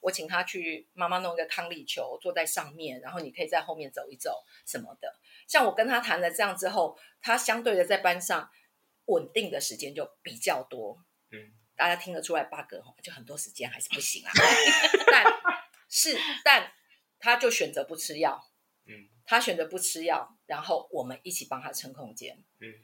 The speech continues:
Speaker 1: 那有时候你就是要时间给他多一点。我再说一次，体制内老师那时候说不可能，是短时间不可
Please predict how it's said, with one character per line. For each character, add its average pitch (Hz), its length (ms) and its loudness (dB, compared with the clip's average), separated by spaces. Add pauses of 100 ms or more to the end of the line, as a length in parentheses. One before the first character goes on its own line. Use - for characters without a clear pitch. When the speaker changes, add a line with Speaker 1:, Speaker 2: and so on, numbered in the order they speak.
(400)
Speaker 1:
那 160 120 2
有 175 120 0
时 165 180 0
候 214 200 -4
你 156 160 -10
就 220 160 0
是 214 140 2
要 202 80 2
时 156 200 -2
间 170 200 -4
给 147 80 -10
他 139 100 -6
多 147 240 -8
一 147 60 -10
点。 - 180 -16
我 160 80 -12
再 208 180 0
说 190 200 -2
一 170 40 0
次， 160 300 -10
体 - 180 -8
制 214 200 -4
内 214 160 2
老 127 100 2
师 156 120 -8
那 170 120 -4
时 165 100 -10
候 156 60 -8
说 170 100 2
不 - 160 -6
可 - 220 -8
能， - 180 -18
是 - 180 -8
短 - 280 0
时 - 180 -6
间 175 300 -2
不 - 80 -12
可 - 160 -10